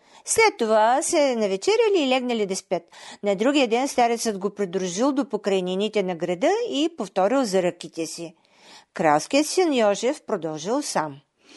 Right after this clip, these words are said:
Видял, че градът е обграден с дълбоки ровове и се пази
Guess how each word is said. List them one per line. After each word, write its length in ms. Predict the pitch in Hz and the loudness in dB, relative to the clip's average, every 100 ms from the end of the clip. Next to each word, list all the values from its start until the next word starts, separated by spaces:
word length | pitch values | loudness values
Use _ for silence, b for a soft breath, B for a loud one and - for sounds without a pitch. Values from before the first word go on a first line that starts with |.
| B B B | B B B
Видял, 300 | 180 190 262 440 440 | 2 6 8 8 6
че 100 | 285 | 4
градът 460 | 190 196 180 226 277 | 4 4 4 4 4
е 60 | |
обграден 600 | 294 202 196 180 196 220 | 4 4 2 4 6 4
с 80 | 196 | 4
дълбоки 760 | 190 196 170 240 262 262 262 254 | 4 4 4 6 6 4 2 6
ровове 400 | 254 247 240 233 | 6 4 2 2
и 100 | 226 | 2
се 160 | 214 | 0
пази 460 | 208 208 226 226 | 0 2 2 -2